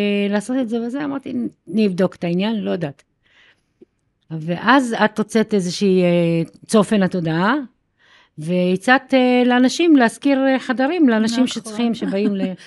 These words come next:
Speaker 2: <laughs> באים, יש אצלי באזור,
Speaker 1: כן.
Speaker 2: אה, מקומות לינה, למי שבא
Speaker 1: יפה,
Speaker 2: מרחוק.
Speaker 1: אז, אה, שתי בנות ש-, היינו באותו קורס בעצם, זה היה בקורס גלגולים.
Speaker 2: וואלה.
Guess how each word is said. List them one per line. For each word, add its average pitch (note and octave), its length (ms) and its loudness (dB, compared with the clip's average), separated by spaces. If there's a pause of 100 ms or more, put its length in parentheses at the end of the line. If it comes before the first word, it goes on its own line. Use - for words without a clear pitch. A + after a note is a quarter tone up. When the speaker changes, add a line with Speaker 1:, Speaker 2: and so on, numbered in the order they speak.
Speaker 2:
<laughs> - 200 -20
באים, A3+ 300 -2
יש A3+ 200 -4
אצלי A#3 240 -10
באזור, G#3+ 520 -4
Speaker 1:
כן. - 60 0
Speaker 2:
אה, G3 200 -2
מקומות G3+ 480 -6
לינה, G3 280 -6
למי F3+ 240 -8
שבא A#3+ 80 -2
Speaker 1:
יפה, G3 200 -2
Speaker 2:
מרחוק. F#3+ 220 -2
Speaker 1:
אז, F3+ 220 -4
אה, G3+ 500 0
שתי - 180 0
בנות B3 320 2
ש-, A#3 60 0 (500)
היינו C4 220 6
באותו C4+ 220 4
קורס C#4+ 260 0
בעצם, F3+ 240 0
זה E3 120 -2
היה F#3 80 2
בקורס G3 320 -4
גלגולים. F3 520 -2
Speaker 2:
וואלה. G3 460 -8